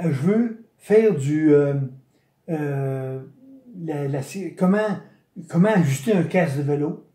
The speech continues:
sur une tête de quel-, de la tête de quelqu'un, comment positionner quelqu'un sur un vélo pour qu'il y ait le maximum de confort sur son vélo. Je veux,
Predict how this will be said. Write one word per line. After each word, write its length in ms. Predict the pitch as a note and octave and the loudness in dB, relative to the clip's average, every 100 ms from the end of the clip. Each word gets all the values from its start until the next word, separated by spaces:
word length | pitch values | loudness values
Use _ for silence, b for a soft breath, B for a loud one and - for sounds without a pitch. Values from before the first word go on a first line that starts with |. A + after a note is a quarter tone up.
| _ | _
sur 260 | - D3+ | -12 -8
une 120 | D#3 C3+ | -6 -2
tête 260 | D#3 E3+ | -2 -2
de 40 | C#3+ | -4
quel-, 360 | C#3+ B2 D3 | -6 -6 -6
de 160 | C3+ C3+ | -6 -4
la 140 | C3 | -4
tête 140 | C#3 D#3 | -6 -6
de 80 | C#3+ | -6
quelqu'un, 480 | C#3+ A#2+ D3+ F3 - b b b b _ | -8 -8 -6 -6 -8 b b b b _
comment 320 | F3 F#3 G#3 A3+ - _ E3+ | 4 4 2 -4 -12 _ -2
positionner 600 | G#3+ D3+ - G#3 G3 G3 | 2 2 4 6 6 6
quelqu'un 360 | E3+ - F#3 | 2 4 2
sur 220 | E3 D#3+ E3 | 2 -2 -2
un 60 | |
vélo 480 | D#3 D#3+ F3 F3 B B - | 0 2 2 0 B B -2
pour 160 | E3+ | 0
qu'il 140 | G3 F#3+ | 4 4
y 20 | |
ait 60 | E3 | 4
le 40 | |
maximum 380 | F3+ - G#3 G3+ | 4 2 0 0
de 80 | E3 | 0
confort 500 | E3 C#3 D#3+ E3 C3 | -2 -2 0 0 -2
sur 120 | C3 | -6
son 160 | E3 | -6
vélo. 400 | D3+ C#3 C3+ E3+ - b b b b | -4 -4 -4 -8 -16 b b b b
Je 60 | E3 | -2
veux, 240 | D#3 G3+ | 2 2